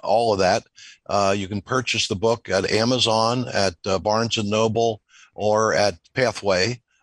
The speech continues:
uh, and, uh, it's available today. Uh, so, uh, I, and I, I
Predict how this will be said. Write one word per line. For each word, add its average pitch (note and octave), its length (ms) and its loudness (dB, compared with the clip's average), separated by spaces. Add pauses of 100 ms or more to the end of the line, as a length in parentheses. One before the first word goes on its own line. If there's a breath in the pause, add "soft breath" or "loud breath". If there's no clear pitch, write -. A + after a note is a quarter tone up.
(140)
uh, F#2+ 400 0
and, G2 400 0
uh, F#2+ 320 4
it's F#2+ 240 -4
available G#2 460 0
today. G#2+ 560 0 (500 soft breath)
Uh, F#2 500 -2
so, G2 460 0
uh, F#2+ 200 2 (440)
I, G2 80 -4
and G2+ 460 0
I, - 60 -2
I G2+ 80 2